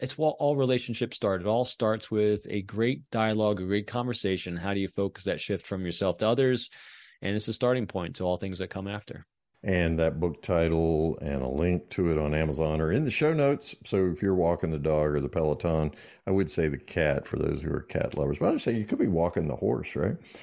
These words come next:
Speaker 2: It's there for you as you're listening. All right. So Robin, Work Positive Nation always wants to know from my guest, what's one thing, man? What's one thing Work Positive Nation can do today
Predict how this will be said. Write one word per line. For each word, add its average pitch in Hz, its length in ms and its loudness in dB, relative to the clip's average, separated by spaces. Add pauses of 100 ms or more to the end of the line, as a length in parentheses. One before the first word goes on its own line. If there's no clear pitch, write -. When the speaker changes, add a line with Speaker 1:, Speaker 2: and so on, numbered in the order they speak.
(180)
Speaker 2:
It's 82 300 -2
there 82 220 4
for 90 280 0
you 80 180 2
as 78 260 2
you're 76 140 -2
listening. 78 540 -2
All 90 100 4
right. 104 200 2 (400)
So 147 140 0
Robin, 117 520 4
Work 117 240 2
Positive 92 320 0
Nation 95 400 0
always 120 400 2
wants 110 240 0
to 98 80 -4
know 95 140 4
from 82 280 -2
my 76 220 -2 (240)
guest, 117 580 4 (300)
what's 110 240 0
one 123 260 2
thing, 127 340 2
man? 90 260 2 (380)
What's 101 220 -2
one 131 420 2
thing 131 360 4
Work 95 220 2
Positive 95 300 0
Nation 95 300 0
can 87 180 2
do 95 220 2
today 76 880 0